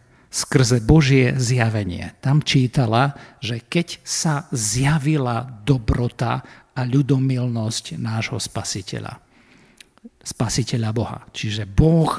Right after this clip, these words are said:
musí zjaviť. Inými slovami, vy sa môžete pozerať na kríž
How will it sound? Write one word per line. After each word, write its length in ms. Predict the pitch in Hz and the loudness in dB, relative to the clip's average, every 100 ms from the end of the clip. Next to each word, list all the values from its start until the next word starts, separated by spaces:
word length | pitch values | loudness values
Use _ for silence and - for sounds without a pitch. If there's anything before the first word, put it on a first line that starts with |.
| - - | -8 -2
musí 720 | 120 147 - - 131 123 120 - - | 4 4 2 -2 -2 -2 -6 -14 -12
zjaviť. 680 | 110 120 139 143 123 107 - - - - - | -8 -2 0 0 0 -6 -12 -16 -20 -14 -6
Inými 380 | 135 151 160 147 | 2 4 4 2
slovami, 720 | - 143 127 117 113 135 143 - - - - _ | 2 2 2 -2 -2 -4 -6 -16 -20 -20 -20 _
vy 320 | 104 135 175 180 | -4 2 2 0
sa 240 | - 147 | -4 0
môžete 480 | 139 202 - 170 - | 6 6 8 6 8
pozerať 480 | 135 143 147 139 123 | 8 8 6 4 2
na 160 | 123 | -2
kríž 560 | - 120 101 151 - | 0 0 2 2 0